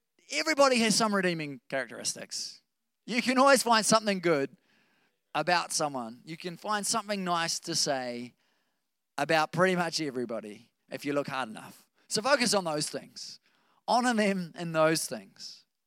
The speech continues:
So honor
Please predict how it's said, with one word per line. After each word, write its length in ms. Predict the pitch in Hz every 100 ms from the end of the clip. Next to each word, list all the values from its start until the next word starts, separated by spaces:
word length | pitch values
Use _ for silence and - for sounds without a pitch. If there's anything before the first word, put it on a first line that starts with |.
| _ _ _ _ _ _ _ _ _ _ _ _ _ _ _ _ _ _ _ _ _ _ _ _ _ _ _ _ _ _
So 140 | - 135
honor 360 | 175 180 175